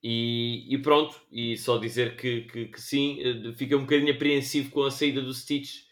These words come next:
pareceu lesão, não sei se, eh, dá a impressão que terá sido algo muscular, o que me deixa um bocadinho apreensivo, mas por outro lado sinto-me confiante e não acho que seja trágico,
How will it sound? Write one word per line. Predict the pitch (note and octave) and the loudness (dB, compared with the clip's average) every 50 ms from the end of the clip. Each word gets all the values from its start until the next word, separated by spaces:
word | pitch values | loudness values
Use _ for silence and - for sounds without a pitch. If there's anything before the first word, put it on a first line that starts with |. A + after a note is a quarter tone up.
| _ _ _ _ _ _ _ _ _ _ _ - | _ _ _ _ _ _ _ _ _ _ _ 0
pareceu | C#3 C3+ B2 B2 - C#3+ C3+ C3+ | 2 2 2 2 4 4 4 4
lesão, | C#3 C3 B2 B2 C#3+ C#3+ D3+ E3 F3 - - _ _ _ _ _ _ _ _ _ _ _ _ - | 4 0 2 4 6 6 6 4 0 -8 -14 _ _ _ _ _ _ _ _ _ _ _ _ -6
não | A#2+ B2 B2 A#2 | -2 0 0 0
sei | A#2 - C3 A#2+ A2+ | 0 2 2 2 2
se, | A2+ - - - | 2 -2 -12 -12
eh, | D#2+ E2+ D#2+ D#2+ D#2+ D2+ - - _ _ _ _ _ _ _ _ _ _ _ | -10 -10 -10 -10 -12 -16 -20 -20 _ _ _ _ _ _ _ _ _ _ _
dá | - A#2+ B2 C3+ D3 C#3+ | -12 -4 0 2 4 4
a | D3 | 4
impressão | C#3 B2+ - - - - D3 C#3 C3 | 4 2 -2 -2 2 2 2 2 2
que | C3 | -2
terá | - D3 C#3 C3+ | 0 2 2 2
sido | C3+ - C3+ B2 | 2 0 -2 -2
algo | C3+ C3 C3 B2 A2+ A#2 B2+ | 0 0 0 -2 -4 -6 -6
muscular, | C3 B2+ B2 - - - - A#2+ A#2+ C3 B2+ B2+ C#3 C#3+ D3 - - _ _ _ _ _ _ - | -6 -6 -8 -10 -12 -12 -4 0 4 4 4 4 2 -2 -4 -8 -16 _ _ _ _ _ _ -16
o | A2 G#2 | -16 -16
que | - - A#2 | -12 -10 -4
me | A2 | -2
deixa | A2+ A2+ A2+ - A2+ | -2 -2 -2 -4 -12
um | A2 | -12
bocadinho | - - A2+ A#2 A2+ | -8 -8 -6 -4 -6
apreensivo, | A2+ - A#2+ B2 A#2+ A#2+ - - C#3+ D3 D3+ - _ _ _ _ _ _ _ _ | -6 -4 -4 -4 -4 -4 -4 -4 -4 -6 -6 -12 _ _ _ _ _ _ _ _
mas | - C3+ C#3 C3+ | 0 2 2 2
por | C3+ - C#3 C#3 | 0 0 2 2
outro | C#3 C#3 - C#3 B2+ | 2 2 0 0 2
lado | C3+ C3 C3+ C#3 C#3 D#3 D#3 D3 | 2 4 4 2 0 -2 -8 -10
sinto-me | - - - B2+ A2+ A#2 A#2 A2+ A2+ | -10 -8 -8 -8 -8 -8 -8 -8 -6
confiante | - B2 B2 A2+ A#2 - - A2 G#2 G#2+ G#2+ - - G2+ | -2 -2 -2 -2 -2 0 0 0 0 0 -4 -10 -12 -10
e | G2 G2 | -10 -8
não | F#2+ F#2+ F#2+ F#2+ F#2+ G2 G2 | -8 -8 -8 -6 -4 -4 -4
acho | G2 F#2+ - - - | -4 -4 -6 -10 -14
que | - | -8
seja | - G#2+ G2+ F#2+ A2 G2+ | -6 -4 -4 -4 -6 -8
trágico, | - - A2+ A2+ A2 A2 G2+ G#2 A#2 A#2 - _ | -6 -4 -2 0 0 -2 -2 -6 -8 -10 -12 _